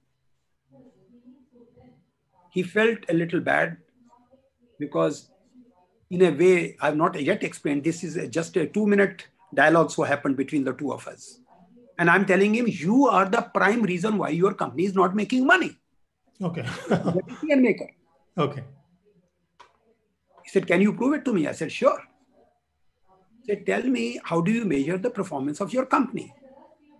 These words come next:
Speaker 1: Tons of, uh, steel made and tons of steel sold.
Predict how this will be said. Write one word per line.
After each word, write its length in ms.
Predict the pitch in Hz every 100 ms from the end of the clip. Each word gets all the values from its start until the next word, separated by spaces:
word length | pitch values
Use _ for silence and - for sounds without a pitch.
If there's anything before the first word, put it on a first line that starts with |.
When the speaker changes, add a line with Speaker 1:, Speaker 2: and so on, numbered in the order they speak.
| - - _ _ _ - - -
Speaker 1:
Tons 220 | 262 254
of, 280 | 254 196 196
uh, 400 | 214 208 202 190 185 180 170
steel 340 | - 233 233
made 240 | 190 262 277
and 160 | 202
tons 220 | 202 226
of 120 | 220 208
steel 260 | - 190
sold. 320 | 185 233 320